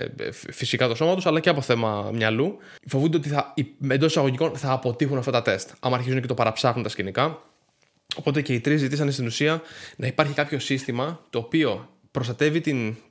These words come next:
την, α, ταυτότητά τους και ότι δεν πρόκειται να βρούνε μπελά, άμα βρούνε κάτι περίεργο, να μπορούν να το δηλώσουν. Να υπάρχει μια αναφορά, τουλάχιστον ένα αρχείο, ότι κάποια πράγματα δηλωθήκαν.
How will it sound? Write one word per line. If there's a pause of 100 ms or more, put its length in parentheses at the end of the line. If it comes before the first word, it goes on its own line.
(100)
την,
α,
ταυτότητά
τους (380)
και
ότι
δεν
πρόκειται
να
βρούνε
μπελά,
άμα
βρούνε (140)
κάτι
περίεργο,
να
μπορούν
να
το
δηλώσουν.
Να
υπάρχει
μια
αναφορά,
τουλάχιστον
ένα
αρχείο, (340)
ότι
κάποια
πράγματα
δηλωθήκαν.